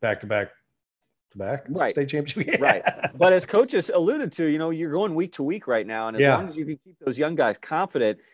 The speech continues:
Speaker 2: and, and not maybe get ahead of themselves and you just go week to week,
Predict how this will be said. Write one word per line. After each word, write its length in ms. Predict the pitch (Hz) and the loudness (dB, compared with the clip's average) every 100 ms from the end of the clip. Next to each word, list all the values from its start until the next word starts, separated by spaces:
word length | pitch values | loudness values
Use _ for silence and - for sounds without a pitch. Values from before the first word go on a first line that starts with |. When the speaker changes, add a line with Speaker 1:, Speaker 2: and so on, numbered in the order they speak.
| _ | _
Speaker 2:
and, 220 | 120 120 | -2 0
and 140 | 117 113 | 0 2
not 260 | 131 127 | 2 4
maybe 220 | 143 135 | 4 4
get 140 | 123 135 | 6 4
ahead 220 | 110 139 | 6 4
of 60 | 185 | 4
themselves 540 | 120 - 113 110 107 | 0 0 2 2 0
and 100 | 107 | -4
you 80 | 117 | -6
just 200 | 127 - | -8 -4
go 160 | - 131 | 2 4
week 220 | 135 139 | 4 0
to 80 | 113 | -2
week, 360 | 120 156 - | 0 0 -2